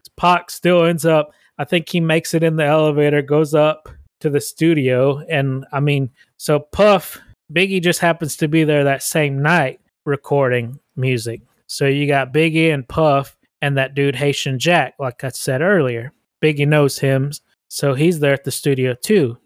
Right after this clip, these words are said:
So Pac thinks, "Oh shit, I've been set up. Jimmy Henchman might have done this," but mostly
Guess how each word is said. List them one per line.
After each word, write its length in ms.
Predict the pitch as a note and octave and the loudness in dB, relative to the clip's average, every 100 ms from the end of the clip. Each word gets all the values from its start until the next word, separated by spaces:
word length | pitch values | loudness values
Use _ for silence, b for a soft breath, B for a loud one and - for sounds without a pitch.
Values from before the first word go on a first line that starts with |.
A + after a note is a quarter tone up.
| _ | _
So 380 | - - E3 D3 _ | -20 -2 -2 -2 _
Pac 440 | F#3 A3 F#3 - | 2 2 2 -2
thinks, 600 | - E3 D#3 C#3+ - - _ - | -2 0 0 -6 -12 -14 _ -6
"Oh 120 | E3 | -4
shit, 440 | D#3+ - G3 D3 - - | -2 0 0 0 -4 -8
I've 180 | C#3 D3 | -8 -4
been 160 | E3+ | -4
set 300 | - F#3 F#3 | -2 0 2
up. 320 | F3 G3+ D3 _ _ _ | 2 2 0 _ _ _
Jimmy 300 | D#3+ F3 D3+ | -2 0 0
Henchman 440 | D#3+ F#3+ - F#3 | 0 -2 -2 0
might 180 | F3+ F3 | 2 2
have 120 | E3+ | 0
done 240 | E3+ F3 F3 | 0 0 2
this," 340 | E3+ F#3 - - _ _ | 2 0 -6 -16 _ _
but 220 | D3 D3 | -4 -4
mostly 720 | D#3 D3+ F#3 - E3+ D#3+ D3+ | -4 0 0 0 0 0 -2